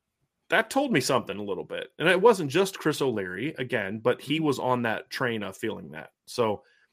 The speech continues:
Speaker 1: that told me something. But I just, I need to see it more than just one class.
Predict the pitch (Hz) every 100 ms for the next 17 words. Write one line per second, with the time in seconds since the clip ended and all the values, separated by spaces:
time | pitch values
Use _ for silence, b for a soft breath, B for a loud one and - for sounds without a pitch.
0 | _ - 196 214 185 120 - 87 - -
1 | _ - 131 165 175 - - 139 175 175
2 | 170 175 143 139 151 135 123 110 104 123
3 | 113 117 104 - - -